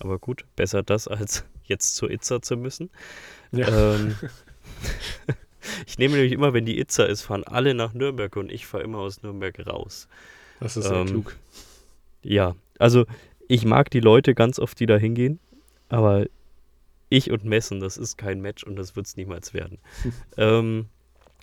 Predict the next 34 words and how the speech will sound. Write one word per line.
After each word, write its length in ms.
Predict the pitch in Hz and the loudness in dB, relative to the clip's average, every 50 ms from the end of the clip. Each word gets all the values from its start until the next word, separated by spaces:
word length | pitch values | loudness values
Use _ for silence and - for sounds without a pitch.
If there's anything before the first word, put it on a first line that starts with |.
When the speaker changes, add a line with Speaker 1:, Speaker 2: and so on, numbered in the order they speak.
| - - | -20 -20
Speaker 1:
deswegen 260 | - - 135 117 113 | 2 4 4 4 6
jeder, 240 | - 113 120 131 113 | 4 6 8 8 8
der 120 | - 104 | 8 8
mir 80 | 110 110 | 6 6
jetzt 160 | 107 - - | 4 4 2
gerade 260 | - 98 101 107 107 | 4 4 6 6 6
schreibt, 380 | 107 - - 107 107 113 - - | 4 4 4 6 6 6 6 2
äh, 80 | - - | 0 2
„Kommst 280 | - 120 123 - - | 2 2 2 4 6
du 60 | 110 | 6
auf 100 | 104 - | 6 6
die 120 | - - - | 2 -2 -2
Itza?“ 360 | 123 - - 156 151 156 147 - - | -2 0 2 2 4 4 2 2 0
Äh, 160 | 110 104 107 - | -2 -2 -2 -4
es 140 | - - - | -8 -2 0
wird 160 | 117 117 - | 0 2 4
nach 180 | 110 113 131 123 | 4 4 6 6
der 120 | - - | 4 2
Itza 180 | 127 - - 127 | 2 0 0 0
ausgestrahlt, 560 | 87 110 127 - - 120 - - - 110 110 113 | 0 0 0 -2 -6 -8 -4 -2 -2 -2 -2 -4
deswegen 280 | 110 - 110 104 107 | -6 -6 -6 -4 -4
nein, 180 | 101 101 104 104 | -4 -4 -4 -4
ich 120 | 104 - - | -6 -6 -6
war 80 | 98 | -6
nicht 280 | 98 101 117 - - - | -6 -6 -10 -10 -10 -8
auf 140 | - 110 - | -10 -8 -6
der 140 | - - 107 | -8 -8 -8
Itza, 240 | 110 - - 131 117 | -8 -10 -10 -8 -8
ich 120 | 107 - | -8 -8
war 100 | 104 101 | -10 -10
im 80 | 101 101 | -8 -8
schönen 220 | - - 107 98 | -8 -8 -6 -4
Dänemark-Urlaub. 760 | 98 98 95 92 92 92 92 - - - - - - - - - - - - - - - - - - - _ - | -4 -4 -4 -4 -8 -10 -12 -12 -12 -12 -12 -14 -14 -18 -20 -20 -20 -20 -20 -20 -20 -20 -20 -20 -20 -20 _ -4
Ähm, 360 | - 113 113 113 113 117 117 | -2 0 0 0 -2 -4 -8